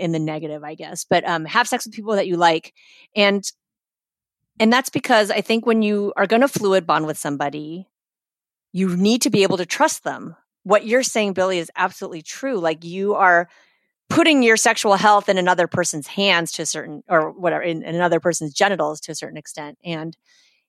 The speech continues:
you need to know that they're looking out for you and that they're not a jerk and that they're not,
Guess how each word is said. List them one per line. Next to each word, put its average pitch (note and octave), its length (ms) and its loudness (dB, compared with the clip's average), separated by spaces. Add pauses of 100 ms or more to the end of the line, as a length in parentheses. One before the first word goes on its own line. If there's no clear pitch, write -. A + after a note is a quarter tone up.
(540)
you A#3 200 0
need C4+ 200 0
to A3 160 -4
know A3 240 4
that G#3 140 -2
they're G3 160 2
looking F#3+ 300 -2
out F3 180 0
for G3+ 120 -4
you A3+ 180 0
and G#3 120 -4
that F3+ 140 -4
they're F3+ 140 0
not F3+ 380 0
a D#3+ 40 -2
jerk F#3+ 480 0 (1120)
and F3 400 -2 (420)
that F#3 160 0
they're F#3+ 120 2
not, G3 420 2